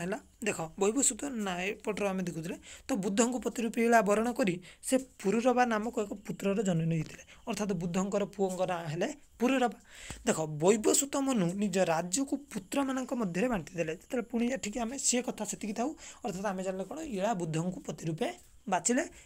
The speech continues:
ଏବଂ ତାପରେ ଏଠି କ'ଣ ହେଇଛି ବିଷୟ ଦେଖ, ନା ବୈବସ୍ୱତ ମନୁ ତାଙ୍କର କ'ଣ କଲେ? ନା ଯେତିକି ରାଜ୍ୟ, ଦଶଟା ପୁଅ, ସେ ସିନା, ଇ-, କେଉଁ ପୁରୁଷ ସିନା ନାରୀ ଏବଂ ପୁରୁଷ ତା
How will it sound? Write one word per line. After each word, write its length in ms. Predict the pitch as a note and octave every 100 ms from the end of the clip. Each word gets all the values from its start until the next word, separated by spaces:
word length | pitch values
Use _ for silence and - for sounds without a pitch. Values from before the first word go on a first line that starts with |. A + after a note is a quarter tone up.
| -
ଏବଂ 160 | F#3+ G3+
ତାପରେ 260 | F#3+ F#3 F#3+
ଏଠି 180 | F#3 F#3
କ'ଣ 160 | F#3+ G3+
ହେଇଛି 200 | F#3+ F#3
ବିଷୟ 260 | F#3 F#3 F#3+
ଦେଖ, 140 | F3 - - - - -
ନା 60 |
ବୈବସ୍ୱତ 580 | A#3+ F3+ G3+ D4+ - - D4
ମନୁ 260 | B3 A#3+ F#3+ F3+ - -
ତାଙ୍କର 220 | A3+ G#3+ C4
କ'ଣ 100 | A#3+ A3
କଲେ? 140 | G#3 E4+ E4+
ନା 60 | B3
ଯେତିକି 320 | F#3+ F#3+ -
ରାଜ୍ୟ, 260 | G#3 F3+ F3
ଦଶଟା 420 | F3 G#3+ C#4 C4+ - -
ପୁଅ, 120 | B3+ - - -
ସେ 140 | - A#3+
ସିନା, 200 | C#4+ D#4+ D#4+ - -
ଇ-, 160 | G#3 -
କେଉଁ 200 | - F#3+ A3+
ପୁରୁଷ 200 | C#4+ C4+
ସିନା 220 | - C#4
ନାରୀ 280 | C#4+ G3+ G3 B3+
ଏବଂ 140 | C#4 C4
ପୁରୁଷ 220 | B3 A#3
ତା 120 | C#4+